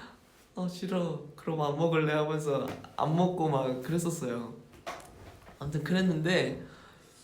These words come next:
어쩌다가 이렇게 됐는지는 저도 잘 모르겠네요.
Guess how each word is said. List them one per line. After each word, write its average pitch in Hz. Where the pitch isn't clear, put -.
어쩌다가 165
이렇게 156
됐는지는 135
저도 135
잘 131
모르겠네요. -